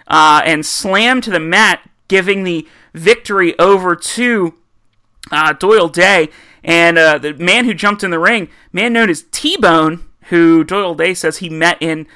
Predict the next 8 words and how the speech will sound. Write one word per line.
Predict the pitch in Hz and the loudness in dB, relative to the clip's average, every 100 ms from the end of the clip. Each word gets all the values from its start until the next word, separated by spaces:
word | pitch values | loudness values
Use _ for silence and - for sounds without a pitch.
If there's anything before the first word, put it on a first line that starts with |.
| _ _ | _ _
Las | - 165 220 - | -4 0 0 0
Vegas, | 190 226 156 - - - _ _ _ | 0 0 -4 -10 -12 -16 _ _ _
um, | - 165 160 151 147 | 0 2 4 4 2
after | 147 170 - 156 | 2 0 0 -4
losing | 180 208 180 | -4 -4 -8
his | 170 151 | -8 -10
title | - 196 202 | -2 0 0
match | 180 160 156 - | -2 -2 -2 -4